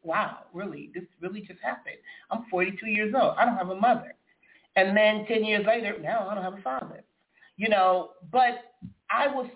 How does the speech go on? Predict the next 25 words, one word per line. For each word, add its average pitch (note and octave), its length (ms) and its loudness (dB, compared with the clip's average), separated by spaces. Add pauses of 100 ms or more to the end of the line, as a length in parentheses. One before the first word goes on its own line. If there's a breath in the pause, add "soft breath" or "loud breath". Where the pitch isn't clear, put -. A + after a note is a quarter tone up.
(100)
still C#4 480 -6
in B3 160 -6
that G#3+ 420 2
mindset B3 1000 -2
to G3+ 80 -12
where F#3 580 0 (400 loud breath)
I A#3 140 4
have B3 300 0
to F#3+ 100 -8 (160)
keep G#3+ 260 -6
living. A3 720 -2 (760 soft breath)
I A3+ 120 6
have B3 280 4
to A#3 120 -4
make A3+ 220 -2 (120)
sure A3+ 220 -6
that G#3 220 -4
I'm A3 320 0
doing A3+ 260 -6
what F#3 240 2
I'm C4 380 2
supposed F#3+ 500 0
to E3+ 60 -12
be E3+ 220 -10
doing, D3+ 500 -4